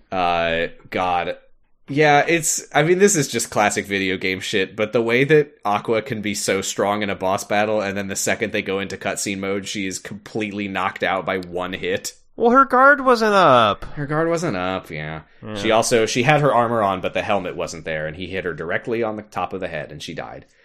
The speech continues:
Speaker 2: Yep,
Speaker 1: Uh,
Speaker 2: she's
Speaker 1: but she
Speaker 2: dead
Speaker 1: didn't
Speaker 2: now.
Speaker 1: die.
Speaker 2: Um, but, oh, but what? <laughs> What? Huh? She's not dead?
Speaker 1: She's not dead. She's just knocked down.
Speaker 2: Oh.
Speaker 1: Uh, but Vanitas does prepare to, like, remove her heart with his Keyblade. I don't know.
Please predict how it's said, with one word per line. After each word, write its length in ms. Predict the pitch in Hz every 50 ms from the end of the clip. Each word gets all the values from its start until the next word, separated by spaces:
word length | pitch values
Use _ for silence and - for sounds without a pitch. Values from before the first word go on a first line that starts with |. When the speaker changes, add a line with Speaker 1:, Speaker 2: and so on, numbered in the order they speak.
| _ _ _ _ _ _
Speaker 2:
Yep, 160 | - 95 90
Speaker 1:
Uh, 120 | 87 85 80
Speaker 2:
she's 80 | 80 98
Speaker 1:
but 80 | 123
she 100 | 127 165
Speaker 2:
dead 120 | 170 185 202
Speaker 1:
didn't 100 | 196 -
Speaker 2:
now. 260 | 85 76 78 82 101 - _ _ _ _ _ _ _ _ _ _ -
Speaker 1:
die. 220 | 107 104 95 90 90
Speaker 2:
Um, 320 | 90 87 87 87 90 - _ _ _ -
but, 160 | 107 - _ _ _ -
oh, 120 | 120 127 120
but 180 | 117 120 -
what? 280 | 113 120 151 233 285 _ _ _ -
<laughs> 80 | - - - - - - - - -
What? 300 | - 113 143 202 339 -
Huh? 280 | - - 170 247 349 349
She's 180 | - - 143
not 160 | 160 190 185 -
dead? 240 | 135 143 190 247 302 294 - - -
Speaker 1:
She's 180 | - - 151 156
not 180 | 208 220 185 131
dead. 320 | 113 98 90 87 90 78
She's 200 | - - 139 135
just 200 | - 160 147 -
knocked 220 | 131 120 117 110 -
down. 280 | 98 92 90 85 85 - _ - - _ _ _ _ _ -
Speaker 2:
Oh. 40 | 104
Speaker 1:
Uh, 360 | 101 101 95 98 95 95 95 101
but 360 | 117 110 101 - - _ _ _ _ _ _ _ _ - 117
Vanitas 480 | 104 123 139 160 185 202 208 202 -
does 220 | - 139 131 127 127
prepare 400 | - - 123 - - 113 104 104
to, 420 | 104 - - 104 95 92 90 90 82
like, 280 | 73 92 87 87 85 -
remove 420 | 101 107 110 104 98 98 95 95 -
her 140 | - 101 85
heart 240 | - 92 87 82 -
with 120 | 90 -
his 140 | - 85 -
Keyblade. 520 | - - 82 76 67 62 62 67 73 - - _ _ _ _ _ _ _ _ _ _ _ _ - - - - -
I 80 | - -
don't 100 | 226 254
know. 160 | 254 - -